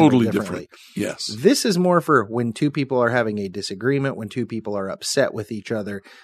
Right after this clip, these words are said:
Speaker 2: This is not like an abuse scenario.
Speaker 1: No.
Speaker 2: That is a whole other ballgame,
Speaker 1: An
Speaker 2: and that has to be
Speaker 1: abusive
Speaker 2: handled in its own way.
Speaker 1: situation, ha-, yeah, you've got to get it. You've got to cancel.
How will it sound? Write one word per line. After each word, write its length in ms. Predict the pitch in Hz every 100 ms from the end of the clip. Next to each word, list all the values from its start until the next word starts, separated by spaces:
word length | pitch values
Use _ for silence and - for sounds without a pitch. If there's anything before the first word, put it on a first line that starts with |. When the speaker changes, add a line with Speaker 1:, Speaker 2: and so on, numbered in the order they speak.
| _
Speaker 2:
This 260 | 117 151 165
is 100 | 123
not 220 | 139 107
like 160 | 120 120
an 80 |
abuse 460 | 110 95 104 120 113
scenario. 640 | - 95 78 - 69 69 -
Speaker 1:
No. 280 | 101 95 -
Speaker 2:
That 300 | 110 135 156
is 100 | 135
a 160 | 117
whole 260 | 107 127 151
other 200 | 170 165
ballgame, 460 | 156 151 143 147 143
Speaker 1:
An 80 |
Speaker 2:
and 80 | 127
that 160 | 123 131
has 160 | 135 113
to 40 |
be 60 | 147
Speaker 1:
abusive 340 | 170 - 160
Speaker 2:
handled 220 | 143 135 139
in 40 |
its 140 | 110
own 80 | 120
way. 120 | 120 110
Speaker 1:
situation, 380 | 95 120 107 107 -
ha-, 140 | 113 - - -
yeah, 120 | - -
you've 440 | 113 107 117 104 -
got 320 | 117 110 107
to 80 | 117
get 160 | 98 107
it. 80 | -
You've 220 | 117 101
got 120 | 113
to 80 | -
cancel. 520 | - - - - -